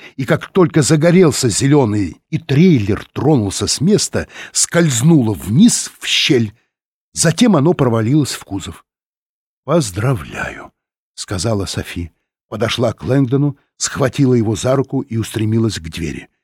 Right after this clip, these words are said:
"Вы только что сбежали из Лувра". Они вовремя заметили приближение Фаша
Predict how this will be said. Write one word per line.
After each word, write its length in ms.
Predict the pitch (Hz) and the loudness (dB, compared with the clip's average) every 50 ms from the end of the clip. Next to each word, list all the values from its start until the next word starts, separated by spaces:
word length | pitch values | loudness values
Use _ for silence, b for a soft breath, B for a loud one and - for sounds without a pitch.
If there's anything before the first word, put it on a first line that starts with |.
| _ _ _ _ _ _ _ | _ _ _ _ _ _ _
"Вы 180 | - - 117 101 | -10 -8 -8 -8
только 500 | - _ _ - 143 160 156 - 170 143 | -10 _ _ 0 0 0 0 0 -2 -4
что 220 | - - - 143 | -4 -4 -4 -4
сбежали 800 | 120 85 - - 95 90 - - 104 110 110 101 110 113 - _ | -4 -4 -6 -6 -6 -6 -6 -6 -4 -4 -2 -2 -4 -4 -6 _
из 240 | _ 104 95 - - - - | _ -10 -10 -10 -10 -12 -14
Лувра". 460 | 69 71 - - - - - - _ _ _ _ _ _ _ _ _ _ _ _ _ _ _ _ _ _ _ | -14 -14 -12 -12 -12 -14 -14 -14 _ _ _ _ _ _ _ _ _ _ _ _ _ _ _ _ _ _ _
Они 260 | - 104 110 131 170 | -6 -2 2 2 2
вовремя 480 | 160 - 101 135 143 147 147 151 156 | 2 4 2 2 2 4 2 2 2
заметили 460 | 143 110 127 113 127 - - - 110 107 | 2 2 2 2 2 2 2 0 -2 -2
приближение 640 | - 101 101 82 90 101 92 - 107 92 90 85 | -2 -2 -4 -4 -4 -4 -2 -2 -2 -2 -2 -4
Фаша 500 | 80 - - - 113 120 - - 165 143 | -6 -8 -6 -4 -4 -4 -4 -6 -6 -8